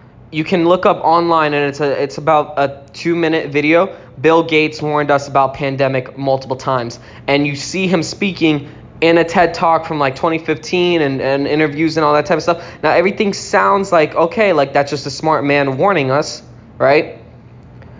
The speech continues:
You ever think that Bill Gates kinda looks like, uh,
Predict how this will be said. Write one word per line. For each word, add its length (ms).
You 100
ever 120
think 320
that 280
Bill 180
Gates 320
kinda 280
looks 300
like, 240
uh, 380